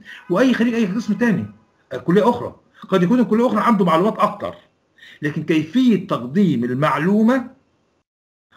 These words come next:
والتعامل مع الطفل ومراعاة الن-، النمو النفسي أو، آه، تطور النمو النفسي، دي تختلف من ده عن ده. وبالتالي، آه، مع-، معلم كلية التربية اللي خريج كلية التربية اللي دارس علوم إنسانية، واللي قصدي، آه،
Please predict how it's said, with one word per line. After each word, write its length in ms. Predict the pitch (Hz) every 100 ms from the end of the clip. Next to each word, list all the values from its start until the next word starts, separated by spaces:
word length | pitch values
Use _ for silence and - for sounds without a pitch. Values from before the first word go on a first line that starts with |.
| _
والتعامل 600 | 143 147 156 151 190 147
مع 200 | 135 131
الطفل 360 | 127 160 160 127
ومراعاة 720 | 123 127 127 170 151 - - _ _ _ _ _ - _
الن-، 600 | 123 123 127 123 117 107
النمو 440 | 113 127 175 151
النفسي 420 | 135 151 165 - 123
أو، 300 | 113 107 104 107 - - -
آه، 200 | 120 117
تطور 380 | - - 156 131
النمو 240 | 127 135
النفسي، 400 | 139 175 180 214 - - _
دي 140 | 165
تختلف 440 | 180 151 - 147 -
من 220 | 135 139
ده 240 | 139 143 -
عن 200 | - 127
ده. 180 | 107 104 _ _ -
وبالتالي، 540 | 127 147 196 202 214 - - - _ -
آه، 40 |
مع-، 260 | 120 117 113
معلم 400 | 120 175 160 120
كلية 280 | 135 151
التربية 520 | 139 135 123 151 160 -
اللي 120 | 110
خريج 280 | 107 131 180
كلية 140 | 147
التربية 400 | 151 135 113 143
اللي 200 | 160 101
دارس 300 | 95 127 139
علوم 300 | 131 135 151
إنسانية، 440 | 135 127 135 156 156
واللي 300 | 110 95 95
قصدي، 460 | 120 131 117 107
آه، 80 | 104